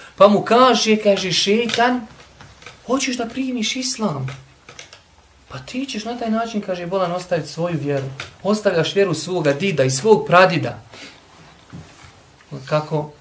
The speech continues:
Neće da pusti čovjek kad čovjek da odabire, hoće ja islama. Ne, ne, ne. Dolazimo i kaže, "E, pa zna, kako ćeš ti sutra, bolan? Ti jedini u svojoj porodici nemusliman,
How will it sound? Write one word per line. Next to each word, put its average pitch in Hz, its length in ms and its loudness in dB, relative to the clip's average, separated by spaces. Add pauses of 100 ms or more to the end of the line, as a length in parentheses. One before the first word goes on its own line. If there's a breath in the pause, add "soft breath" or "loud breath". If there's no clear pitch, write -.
(120)
Neće 180 260 -8
da 208 100 2
pusti 202 340 -8
čovjek 190 220 -2
kad 175 180 -4
čovjek 180 220 -6
da 175 80 -6
odabire, 170 400 2
hoće 160 280 -2
ja 165 60 0
islama. 165 360 -4
Ne, 175 240 -2
ne, 165 200 -4
ne. 147 220 -2 (380 soft breath)
Dolazimo 160 800 -2 (280 loud breath)
i 165 200 -2 (760)
kaže, 139 220 -10
"E, 196 420 -2
pa 160 80 -2
zna, 196 320 0
kako 226 360 -2
ćeš 160 220 -4
ti 190 200 -8
sutra, 160 440 -4
bolan? 147 340 0 (720 loud breath)
Ti 226 260 2
jedini 208 600 8
u - 80 -6
svojoj 202 420 0
porodici 175 440 -2
nemusliman, 143 640 -2